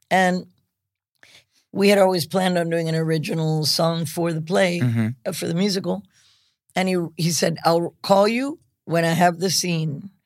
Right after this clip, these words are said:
Speaker 1: So he calls me. I was elbow deep in my fan letters because I was pulling them so he could use real fan letters from the accident w-, in that scene with all the
Speaker 2: Right.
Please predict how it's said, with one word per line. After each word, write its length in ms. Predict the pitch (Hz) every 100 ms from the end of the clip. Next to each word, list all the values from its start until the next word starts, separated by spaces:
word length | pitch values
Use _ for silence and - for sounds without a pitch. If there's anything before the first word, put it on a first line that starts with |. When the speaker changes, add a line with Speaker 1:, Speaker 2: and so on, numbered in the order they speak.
| _ _ _ _ _ _ -
Speaker 1:
So 200 | - 196
he 120 | 190
calls 420 | - 247 269 214
me. 240 | 196 190 -
I 120 | 196
was 220 | 202 196 -
elbow 380 | 220 233 254 226
deep 320 | 208 233 -
in 140 | 190
my 160 | 196 180
fan 400 | - 214 226 240
letters 640 | 208 175 165 175 190 - - _ -
because 280 | 175 185
I 60 | 196
was 220 | 196 165
pulling 420 | - 214 226 233
them 180 | 226 214
so 200 | 185 202
he 120 | 190
could 180 | 196 190
use 320 | 196 208 196 - _ _ 202
real 380 | 190 226 226 175
fan 300 | 214 196 190
letters 320 | 180 175 143
from 160 | 175 180
the 120 | 175
accident 640 | 175 - - 165 165 170 - _ _ _ _ -
w-, 180 | 165 165 -
in 160 | 180 165
that 200 | 151 -
scene 600 | - 180 180 180 180 165
with 180 | 180
all 200 | 165 165 160
the 100 | 165
Speaker 2:
Right. 400 | 113 123 117